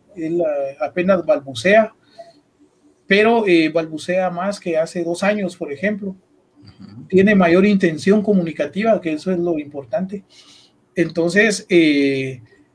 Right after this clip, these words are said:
Speaker 1: puede ser que, y hay una,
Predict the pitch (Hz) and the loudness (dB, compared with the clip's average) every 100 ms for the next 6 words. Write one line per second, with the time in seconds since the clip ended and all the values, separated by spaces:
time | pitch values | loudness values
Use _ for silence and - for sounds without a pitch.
0 | _ _ _ _ _ _ _ _ - 175 | _ _ _ _ _ _ _ _ 0 4
1 | 226 262 254 190 151 - 202 208 254 214 | 6 6 6 4 0 0 -2 0 -2 -2
2 | 170 147 143 - _ - 185 180 214 262 | -2 -4 -8 -12 _ -4 0 0 0 -2
3 | 277 247 185 147 151 | -2 -2 -4 -6 -8